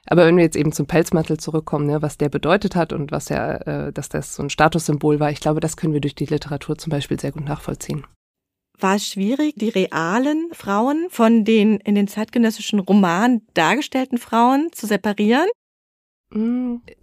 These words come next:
Speaker 1: das auseinanderzuhalten war nicht so schwierig. Also ich meine, ich hatte ja die fiktiven Quellen, ich hatte die, ähm, sag ich mal, realen Quellen, also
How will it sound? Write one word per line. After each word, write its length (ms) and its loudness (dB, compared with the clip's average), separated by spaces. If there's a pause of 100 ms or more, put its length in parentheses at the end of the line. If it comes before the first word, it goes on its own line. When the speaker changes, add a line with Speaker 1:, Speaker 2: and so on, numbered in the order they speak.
(120)
Speaker 1:
das 220 -12
auseinanderzuhalten 1200 -2 (180)
war 520 -4 (160)
nicht 240 -4
so 100 -4
schwierig. 600 -2
Also 140 0
ich 120 0
meine, 140 2
ich 100 -4
hatte 160 2
ja 100 4
die 280 -2
fiktiven 440 -2
Quellen, 440 -4
ich 180 -10
hatte 200 -6
die, 320 -4
ähm, 680 -4
sag 160 -8
ich 160 -12
mal, 300 -8 (180)
realen 600 0
Quellen, 760 2
also 300 -4